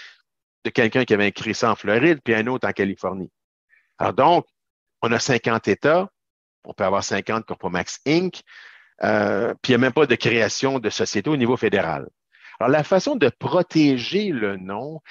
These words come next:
c'est en relation avec les produits et les services qu'elle offre. Alors, par exemple, Corpomax Inc, que j'ai créé en deux mille un, ben, à peu près au même moment, j'ai déposé la marque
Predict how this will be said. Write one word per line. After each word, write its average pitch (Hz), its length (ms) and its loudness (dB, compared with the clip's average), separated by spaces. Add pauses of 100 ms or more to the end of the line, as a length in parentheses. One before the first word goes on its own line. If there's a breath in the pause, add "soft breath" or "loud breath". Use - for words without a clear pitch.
(120 loud breath)
c'est - 160 0
en 123 100 2
relation 143 520 2
avec 131 200 2
les 101 100 6
produits 139 800 -4
et 120 80 2
les 107 140 4
services 131 720 0
qu'elle 80 240 -6
offre. - 400 -18 (400 loud breath)
Alors, 101 180 0
par 127 160 2
exemple, 135 720 0
Corpomax 92 760 -6
Inc, 127 260 -2
que 98 80 -4
j'ai 90 120 -8
créé 104 300 -2
en 98 80 0
deux 87 140 -4
mille 82 180 -4
un, 135 240 -2 (320 loud breath)
ben, 98 160 2 (200)
à 98 120 0
peu 98 100 -2
près 101 140 0
au 104 80 2
même 101 180 0
moment, 101 320 0
j'ai 107 120 -4
déposé 101 360 -4
la 98 160 2
marque 95 220 -4